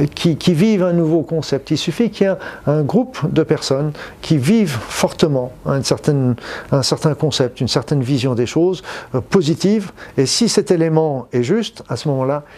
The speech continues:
il fait basculer la majorité. Et c'est pour ça que moi je suis contre, entre guillemets, ceux qui sont contre.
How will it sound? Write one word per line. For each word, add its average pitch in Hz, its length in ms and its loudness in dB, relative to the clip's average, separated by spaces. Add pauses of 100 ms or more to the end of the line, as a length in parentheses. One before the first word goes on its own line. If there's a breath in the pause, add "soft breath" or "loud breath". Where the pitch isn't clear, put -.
(140 loud breath)
il 135 100 0
fait 143 200 0
basculer 123 540 0 (120)
la 113 100 -2
majorité. 104 580 -6 (280 loud breath)
Et 131 60 4
c'est 208 120 4
pour 190 160 0
ça 240 140 2
que - 100 -10
moi 160 140 2
je 131 140 0
suis 139 560 0 (480 loud breath)
contre, 247 440 0 (200)
entre 113 240 2
guillemets, 123 480 2 (280 loud breath)
ceux 190 180 2
qui 175 140 -2
sont 160 180 0
contre. 131 380 -6